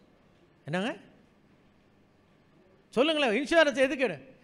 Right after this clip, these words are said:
எதுக்கு இன்சூரன்ஸ்? நீங்க வண்டி வாங்குறீங்க, வண்டி வாங்கினா என்ன வேணும் உங்களுக்கு? எதுக்கு இன்சூரன்ஸ் வேணும்? நீங்க போயிட்டு, போய், போயிட்டே இருப்பீங்க, புது வண்டி வாங்கிட்டு போயிட்டே இருக்கும்போது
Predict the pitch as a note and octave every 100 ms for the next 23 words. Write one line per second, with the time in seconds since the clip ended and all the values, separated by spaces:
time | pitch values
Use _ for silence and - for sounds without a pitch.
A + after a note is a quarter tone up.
0 | - C4+ F4+ D#4+ D4 C#4+ F3 - - -
1 | A#3 A3 G3+ A#3 A3+ F#3+ F3+ D#3+ F3 F#3+
2 | - - A#3 B3+ A#3 A#3 A#3+ A3+ F#3+ D#3
3 | C3+ A#2 - - - - - - - -
4 | - G3+ D#4+ F4+ D#4+ D4+ D4+ B3 C4+ D4
5 | - - - - - _ - _ _ _
6 | - - - - G#3+ A#3 G3+ C#4+ D4 G#3+
7 | C#4+ C4+ E4 D#4+ A#3 A3 F#3+ A#3 - -
8 | - F4 F#4+ D#4+ C#4+ C4+ C#4+ A#3 A#3 C4+
9 | E4 C#4 A3 G#3 G#3+ C#4+